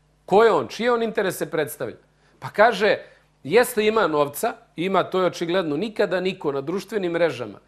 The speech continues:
nije uložio toliko novca kao Vuk Jeremić danas. Ni Boris Tadić, ni Aleksandar Vučić, ni Dinkić, niko. Niko nije vršio ovakav teror i preko Facebooka, i preko Googlea,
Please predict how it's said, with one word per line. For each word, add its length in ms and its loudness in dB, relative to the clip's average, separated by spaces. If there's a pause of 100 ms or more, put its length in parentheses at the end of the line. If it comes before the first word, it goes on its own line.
(240)
nije 260 -2
uložio 480 2
toliko 460 -2
novca 500 0 (500)
kao 240 6
Vuk 240 -6
Jeremić 340 4
danas. 460 -4
Ni 140 -8
Boris 360 0
Tadić, 480 -2 (300)
ni 140 0
Aleksandar 500 0
Vučić, 460 -6
ni 120 -2
Dinkić, 500 -6
niko. 460 -4 (420)
Niko 260 -4
nije 160 0
vršio 360 -2
ovakav 380 2
teror 320 2
i 60 0
preko 300 -8
Facebooka, 580 -4
i 60 -2
preko 320 -10
Googlea, 440 2